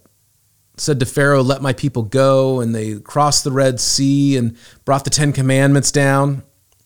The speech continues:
Um, Moses wanted to see God.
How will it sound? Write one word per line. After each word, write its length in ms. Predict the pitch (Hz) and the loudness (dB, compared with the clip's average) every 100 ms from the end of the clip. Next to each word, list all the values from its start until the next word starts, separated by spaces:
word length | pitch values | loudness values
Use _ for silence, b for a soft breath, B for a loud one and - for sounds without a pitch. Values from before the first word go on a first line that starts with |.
| _ _ _ _ b b b b b - | _ _ _ _ b b b b b -8
Um, 420 | 107 107 101 98 _ _ _ _ _ _ _ _ _ _ _ _ _ _ _ | -4 -4 -6 -8 _ _ _ _ _ _ _ _ _ _ _ _ _ _ _
Moses 720 | 139 151 233 269 156 123 - | 0 2 2 2 0 0 -2
wanted 340 | 135 139 147 135 | 0 0 0 -2
to 40 | |
see 280 | 135 - 156 | -2 -2 -2
God. 440 | 143 151 113 95 | 0 -2 -4 -10